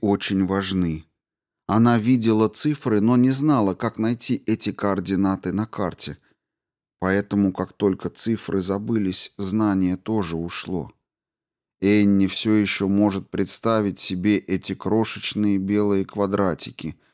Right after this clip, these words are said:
исчезающие в черноте Атлантического океана. И она всё ещё сожалеет о том, что сделала.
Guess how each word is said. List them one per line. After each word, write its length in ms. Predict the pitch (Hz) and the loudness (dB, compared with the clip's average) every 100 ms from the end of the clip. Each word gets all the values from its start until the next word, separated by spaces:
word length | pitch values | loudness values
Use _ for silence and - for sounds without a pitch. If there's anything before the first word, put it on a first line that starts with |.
| _ _ | _ _
исчезающие 1040 | - 87 - 85 82 92 92 92 - - 90 | -4 -2 -4 -4 -2 0 0 -2 -4 -4 -6
в 100 | - | -6
черноте 800 | - 82 85 80 - 90 95 90 _ _ _ _ | -6 -4 -4 -4 -6 -4 -4 -4 _ _ _ _
Атлантического 1000 | 82 80 82 80 85 82 - - 82 80 | -8 -4 -4 -4 -6 -6 -6 -6 -4 -4
океана. 840 | - 82 - 80 71 71 69 73 - _ _ _ _ _ | -4 -10 -6 -6 -4 -8 -8 -12 -14 _ _ _ _ _
И 60 | - | -2
она 340 | 85 82 85 | 2 2 2
всё 300 | 85 - 90 | 0 0 2
ещё 300 | 90 85 - | 2 2 -4
сожалеет 760 | 85 92 82 90 85 80 76 69 | -4 -4 -2 0 2 0 -2 -4
о 80 | 73 | -8
том, 320 | - 78 80 | -6 -6 -4
что 300 | - - 71 | -8 -8 -6
сделала. 720 | 69 69 73 60 50 50 50 | -8 -8 -8 -8 -10 -14 -18